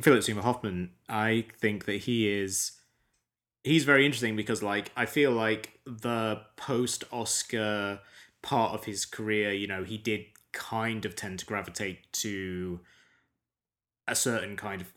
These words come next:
a certain kind of role, which is, like, if you look at him in something like, uh, A Most Wanted Man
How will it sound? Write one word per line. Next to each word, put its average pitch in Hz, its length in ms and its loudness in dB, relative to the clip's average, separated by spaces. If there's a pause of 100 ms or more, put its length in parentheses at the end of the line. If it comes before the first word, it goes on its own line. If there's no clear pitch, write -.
(100)
a 127 80 -6
certain 143 220 4
kind 113 240 -2
of 101 120 -6
role, 92 420 -2
which 95 180 -4
is, 95 200 -8
like, 95 220 -6
if 104 140 -10
you 104 100 -6
look 98 180 -6
at 113 80 -4
him 101 180 -6
in 98 140 -6
something 95 340 -10
like, 92 500 -8 (480)
uh, 92 540 -4
A 117 80 -4
Most 95 260 -6
Wanted 92 340 -8
Man 104 540 -4